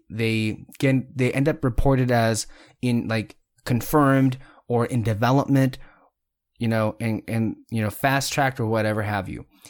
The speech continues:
But the ongoing joke is ninety percent of those things that are announced end up being canceled, dropped, forgotten, left in the dust, and then they scramble and they come up with something else. So on the surface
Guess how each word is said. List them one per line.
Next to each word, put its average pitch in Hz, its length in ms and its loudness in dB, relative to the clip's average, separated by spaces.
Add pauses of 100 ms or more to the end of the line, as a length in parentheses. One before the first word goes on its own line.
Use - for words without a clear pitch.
(340)
But 107 120 -2
the 120 100 2
ongoing 160 420 4
joke 143 280 0
is 113 460 0 (680)
ninety 123 440 2
percent 143 440 0
of 147 80 2
those 143 200 0
things 139 200 0
that 123 100 0
are 110 80 0
announced 107 580 -2 (160)
end 135 200 2
up 131 120 -2
being 117 280 0
canceled, 107 680 -4 (220)
dropped, 113 560 -2 (140)
forgotten, 107 760 -2 (200)
left 127 240 0
in 123 60 0
the 113 80 0
dust, 101 420 -4 (320)
and 123 160 2
then 117 120 2
they 110 100 0
scramble 127 600 0
and 113 140 0
they 110 200 -8
come 123 220 0
up - 220 -2 (320)
with 120 160 -8
something 101 340 -4
else. - 360 -10
So 113 420 0 (760)
on 160 180 2
the 151 140 2
surface 170 840 -2